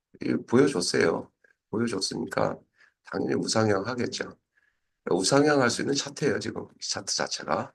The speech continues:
네. 그래서 좋은 차트다 이렇게 생각이 됩니다.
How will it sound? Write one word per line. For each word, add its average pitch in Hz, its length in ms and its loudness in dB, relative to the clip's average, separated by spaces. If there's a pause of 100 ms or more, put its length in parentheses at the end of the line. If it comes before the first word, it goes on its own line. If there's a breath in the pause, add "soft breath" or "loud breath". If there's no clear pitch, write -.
(120)
네. - 120 -10 (840 soft breath)
그래서 - 240 -10
좋은 107 380 2
차트다 95 800 0
이렇게 - 260 -12
생각이 92 300 -4
됩니다. 80 600 -2